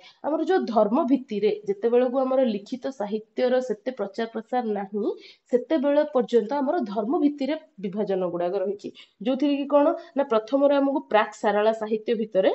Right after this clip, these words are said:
ଅଭିଲେଖ ବୌଦ୍ଧ, ନାଥ ଆଉ ଶୈବ ସାହିତ୍ୟ ଭାବରେ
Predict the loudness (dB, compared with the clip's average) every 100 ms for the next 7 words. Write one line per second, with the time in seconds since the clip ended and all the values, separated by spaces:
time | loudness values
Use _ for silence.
0 | 2 0 2 -2 -2 -2 -2 -2 -4 _
1 | _ 0 4 6 4 4 4 2 -16 -4
2 | 0 0 -2 2 2 4 -2 0 -2 0
3 | 0 -2 -2 -2 -4 -2 -2 0